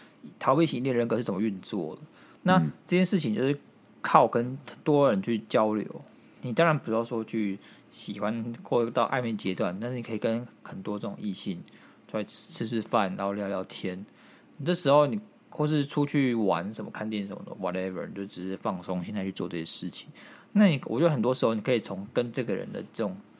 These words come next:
Speaker 1: 相处的过程中，你其实可以知道你这个逃避型恋人格什么时候会启动，或，或者你，你会有什么样的一个反应。那你跟他这种，你跟这种反应比较熟之后，你就会知道要怎么去应对他，要怎么去处理他，要怎么去放下他。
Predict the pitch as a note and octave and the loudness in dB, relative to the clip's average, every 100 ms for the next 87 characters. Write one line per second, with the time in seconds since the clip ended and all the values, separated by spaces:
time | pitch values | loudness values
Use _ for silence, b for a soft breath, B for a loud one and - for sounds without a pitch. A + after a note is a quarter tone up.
0 | B B B B - B2+ C3 - F2+ B2 | B B B B -4 -2 -2 -4 -4 -2
1 | G#2 G2+ F#2 F#2+ G2 G2 G#2+ G2+ G#2+ C3 | -2 -4 -6 -6 -4 -6 -6 -6 -2 0
2 | G#2 - - A2+ A#2+ G#2+ G2 A2+ G#2 - | 0 -4 -6 0 2 2 0 -2 -2 -2
3 | A2+ G#2+ G#2+ G#2+ G2 F#2+ F#2+ F#2 F#2+ F#2 | -4 -4 -4 -4 -4 -6 -8 -8 -10 -6
4 | A2+ G2+ G#2+ - - - - F#2+ G#2 A2 | -2 -2 -4 -6 -8 -8 -8 -6 -6 -8
5 | B B - C#3+ A#2 - G#2+ A#2 C3+ A#2+ | B B 0 0 0 -6 -4 0 0 0
6 | G2 A#2 G#2+ G#2 - - - - - - | 0 0 -2 -4 -10 -18 -18 -14 -14 -16
7 | B B - G3 A#2 - D3+ D3+ D3 D3 | B B 2 4 4 2 4 4 4 4
8 | D#3+ C#3 C3+ C3 D#3+ F3 D#3 D3 G2+ A#2+ | 4 4 -2 2 2 4 0 0 -6 -4
9 | A#2 - B2+ - - F#2 G2+ A2 G#2 G#2+ | -4 -4 -2 0 0 -2 -6 -6 -2 -2
10 | F#2+ G2 A2 A2 - A2 G#2 B B B2+ | -2 -2 -4 -4 -2 -2 -2 B B 0
11 | A#2+ G2+ C3 A2 G#2+ G2 - A#2 A2 F#2+ | 0 -2 -4 0 0 0 -2 -2 0 -2
12 | G#2 - - G#2+ G#2+ G2 - G2+ G2+ - | -6 -8 -8 -4 -2 -2 -2 -2 -2 -4
13 | F#2+ - G#2+ G2 G2+ F2 | -8 -6 -6 -6 -8 -10